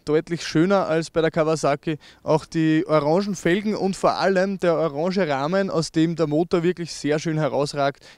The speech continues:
ist bei der K T M deutlich schöner. Auch dieser, äh, Frontdiffusor oder wie man das auch immer nennt, äh, schaut bei der K T M wirklich mörderisch gut aus. Das ist bei der Kawasaki eher sehr rundlich, sehr weich,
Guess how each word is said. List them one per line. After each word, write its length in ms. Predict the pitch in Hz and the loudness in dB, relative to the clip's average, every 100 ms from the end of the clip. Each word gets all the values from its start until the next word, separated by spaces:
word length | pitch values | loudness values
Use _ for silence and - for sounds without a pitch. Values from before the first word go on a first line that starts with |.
| - | -10
ist 160 | 160 | -4
bei 60 | - | -2
der 80 | 143 | -2
K 140 | 143 | -2
T 120 | 127 | -2
M 100 | 135 | -4
deutlich 340 | 139 127 139 - | -4 -4 -6 -8
schöner. 360 | - 156 196 190 _ - - _ | -2 2 0 -2 _ -20 -20 _
Auch 220 | - 160 | 0 0
dieser, 640 | - 180 156 160 156 156 156 - _ - | 0 -4 2 2 2 0 -4 -12 _ -10
äh, 560 | 143 151 151 151 135 | -2 0 0 -2 -4
Frontdiffusor 1700 | 147 - 165 143 196 208 - - - 180 160 - 190 202 175 151 156 | -8 -8 -4 -2 -2 -4 -8 -16 -4 -2 -2 0 0 0 0 2 2
oder 160 | 156 151 | 0 -2
wie 80 | |
man 140 | 151 156 | -4 -4
das 120 | 156 | -4
auch 80 | 165 | -6
immer 280 | 160 165 170 | -4 -2 -2
nennt, 340 | 147 165 185 - - - | -2 -4 -6 -12 -20 -8
äh, 300 | 143 147 147 | 2 2 2
schaut 400 | - - 143 147 | -4 -2 0 0
bei 100 | - | -2
der 100 | 151 | -4
K 180 | 151 143 | -2 -4
T 120 | - 139 | -4 -6
M 160 | 139 | -4
wirklich 320 | 143 - 143 - | -6 -8 -14 -10
mörderisch 500 | 139 139 160 151 - | -2 0 0 -2 -6
gut 160 | 160 | -4
aus. 200 | 147 147 - - _ - | -2 -2 -6 -20 _ -8
Das 140 | 139 | -2
ist 180 | 196 - | -2 0
bei 80 | 165 | 0
der 400 | 160 160 156 151 | 2 2 2 0
Kawasaki 680 | - 151 151 147 147 - 143 | -2 -2 0 -2 -4 -4 -4
eher 160 | 151 147 | -2 -2
sehr 380 | - 143 143 | -4 -4 -4
rundlich, 480 | 139 156 147 151 143 | -4 -4 -2 -6 -6
sehr 260 | - 131 131 | -4 -2 0
weich, 420 | 127 139 139 - | 0 0 -2 -14